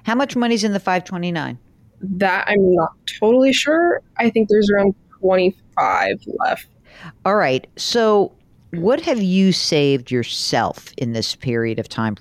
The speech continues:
Speaker 1: during undergraduate? What do you have?
Speaker 2: Um, in my own personal savings, I have
Speaker 1: Yep.
Speaker 2: about twenty-five thousand,
Speaker 1: Mm-hmm.
Speaker 2: and that's just from working and everything since I was in high school. And then I actually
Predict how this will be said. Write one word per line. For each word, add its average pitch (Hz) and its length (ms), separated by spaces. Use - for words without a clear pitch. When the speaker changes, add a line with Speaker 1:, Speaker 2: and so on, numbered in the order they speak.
Speaker 1:
during 107 280
undergraduate? 101 680
What 131 120
do 139 60
you 123 60
have? 110 320
Speaker 2:
Um, 220 460
in 220 140
my 220 100
own 226 140
personal 262 320
savings, 285 500
I 214 60
have 196 180
Speaker 1:
Yep. 196 160
Speaker 2:
about - 160
twenty-five 196 800
thousand, 240 640
Speaker 1:
Mm-hmm. 143 280
Speaker 2:
and 202 100
that's 180 180
just 196 160
from 180 240
working 175 600
and - 300
everything 170 480
since - 280
I - 40
was - 100
in - 80
high 175 120
school. 185 360
And 202 240
then 180 460
I 180 160
actually 185 420